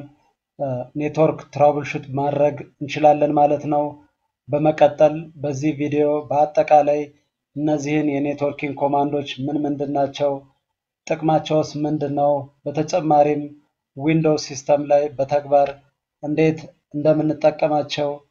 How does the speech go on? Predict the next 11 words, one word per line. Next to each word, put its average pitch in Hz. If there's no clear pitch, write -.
እንደምንጠቀማቸው 151
አንድ 160
ባንድ 147
እንመለከታለን። 143
ለዚህ 143
ቻናል 143
አዲስ 147
ከሆኑ 147
ቻናሉን 143
ሰብስክራይብ 143
ማድረግዎን 139